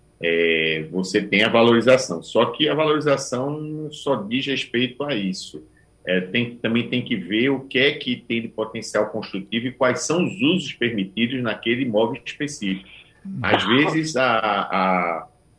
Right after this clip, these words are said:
a valorização vem por um lado, mas a legislação tira por outro. Quando vem um plano diretor e, por exemplo, diminui o potencial construtivo ou restringe algum tipo de atividade, um imóvel que poderia ter um determinado valor, ele passa a não valer nada.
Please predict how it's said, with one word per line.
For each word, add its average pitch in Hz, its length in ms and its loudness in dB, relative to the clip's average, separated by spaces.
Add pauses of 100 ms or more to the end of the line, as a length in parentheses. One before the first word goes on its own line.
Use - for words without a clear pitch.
(300)
a 92 220 2
valorização 113 640 2
vem 110 180 -2
por 110 160 -4
um 110 140 -6
lado, 127 400 0
mas 135 240 0
a 131 60 4
legislação 123 720 -2
tira 123 200 -6
por 151 200 -4
outro. 98 320 -2
Quando 104 220 -6
vem 101 100 -4
um 120 120 -2
plano 120 260 -2
diretor 113 420 0
e, 101 40 -2
por 107 160 -4
exemplo, 101 360 -6
diminui 104 360 -2
o 117 40 -6
potencial 107 540 -2
construtivo 107 840 -4
ou 101 120 0
restringe 104 720 -4 (260)
algum 107 380 0
tipo 104 220 -2
de 117 80 2
atividade, 117 640 0
um 139 160 0
imóvel 117 460 2
que - 100 -18
poderia 117 640 2
ter 123 440 -2 (560)
um 117 160 -2
determinado 113 580 -2
valor, 120 300 0
ele 147 100 -8
passa 135 300 -4
a - 20 -6
não 135 100 -6
valer 120 300 -4
nada. 98 400 -8